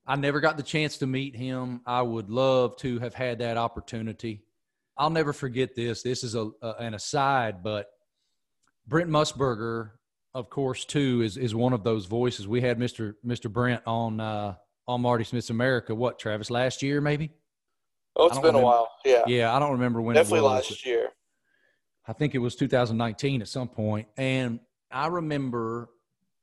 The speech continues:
Speaker 1: when I first started covering nascar for E S P N, this was two thousand seven, and we were at the season opening Daytona five hundred, and I was cooked. I mean, at this time of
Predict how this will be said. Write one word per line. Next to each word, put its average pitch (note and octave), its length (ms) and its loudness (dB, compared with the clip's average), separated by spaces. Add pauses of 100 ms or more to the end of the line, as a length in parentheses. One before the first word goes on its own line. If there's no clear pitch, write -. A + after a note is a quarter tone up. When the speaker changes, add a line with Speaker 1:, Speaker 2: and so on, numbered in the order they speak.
(340)
Speaker 1:
when A#2+ 180 -2
I A2 100 0
first D#3+ 300 -2
started C3 320 2
covering A#2 440 -2
nascar A2+ 600 -4
for G2+ 200 -10
E A2+ 180 -4
S A2 140 -8
P G2+ 300 -6
N, F#2 140 -8
this G2+ 200 -10
was - 100 -18
two C3 180 -8
thousand A#2+ 460 -2
seven, E2+ 520 -8 (920)
and G#2 160 -6
we A#2 140 -2
were A#2+ 180 0
at A2+ 160 -2
the G2+ 320 -6
season D3 540 -2
opening A#2 560 0
Daytona A#2 420 -2
five A2 380 -2
hundred, F#2 400 -8 (640)
and A2 100 -2
I D3+ 140 4
was A#2+ 180 -2
cooked. - 480 -4
I A2 60 -2
mean, G#2+ 220 -2
at G2+ 100 -6
this D3+ 180 0
time A#2 640 -2 (320)
of G2+ 640 -4